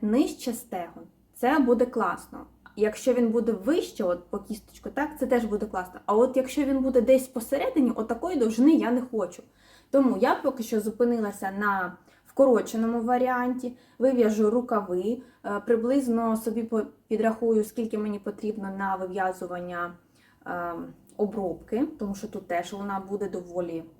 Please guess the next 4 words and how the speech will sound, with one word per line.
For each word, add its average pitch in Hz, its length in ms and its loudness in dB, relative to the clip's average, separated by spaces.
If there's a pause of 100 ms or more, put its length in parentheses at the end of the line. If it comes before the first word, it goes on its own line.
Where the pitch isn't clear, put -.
(280)
ну, 214 240 -6 (800)
довгою, 202 480 -2
так? 185 300 -8 (640)
От, 190 200 0